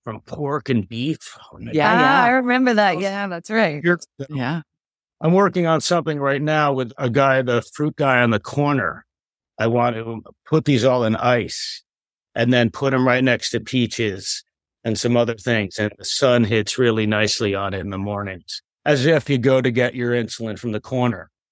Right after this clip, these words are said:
Speaker 3: Right.
Speaker 1: I have this thing about making your own insulin, getting your own insulin, not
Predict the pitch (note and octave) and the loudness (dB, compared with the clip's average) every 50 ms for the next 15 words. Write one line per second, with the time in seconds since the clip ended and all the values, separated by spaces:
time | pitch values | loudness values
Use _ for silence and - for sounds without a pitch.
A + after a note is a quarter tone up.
0 | _ _ F#3 F#3 F#3 E3+ D3 D3 D#3+ D#3 D3+ D#3+ E3 D#3+ D#3+ E3+ D3 - - - | _ _ -2 0 2 2 0 0 0 2 4 4 4 4 2 2 0 -2 -4 0
1 | F#3 F#3 F3 E3+ D#3 D3 D#3 D3 D3 C#3 C#3+ C#3+ D3 D#3+ - - D3+ D3+ C#3+ D3 | 2 4 4 4 4 4 4 2 2 2 2 2 2 2 0 0 0 0 2 2
2 | C#3+ C#3+ C#3+ C#3 C#3 C3+ B2+ C#3 C3+ - - C3 C3+ C#3 C3+ B2+ A2+ G#2 C3+ C3 | 2 2 2 2 0 0 -2 -2 -4 -6 -6 -4 -4 -2 0 0 0 2 2 2
3 | C3+ C3 C3 B2+ B2 B2 B2+ C3 B2+ B2 B2 B2 B2 A#2+ A#2 A2 - - A#2+ A#2+ | 2 2 0 0 0 -2 -2 -2 -2 -4 -4 -4 -4 -6 -6 -6 -6 -6 -4 -4
4 | A#2+ A#2 A2+ B2+ B2 A#2+ A#2 A#2+ | -2 -2 -4 -2 -2 0 0 0